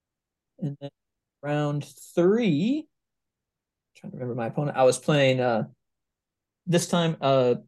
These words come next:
both me and my opponent here were, we were both two and oh. So we were,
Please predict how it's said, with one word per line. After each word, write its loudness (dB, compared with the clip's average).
both 0
me 0
and 0
my 0
opponent -4
here -6
were, -2
we 0
were 4
both 0
two -2
and -4
oh. -8
So 0
we 0
were, -4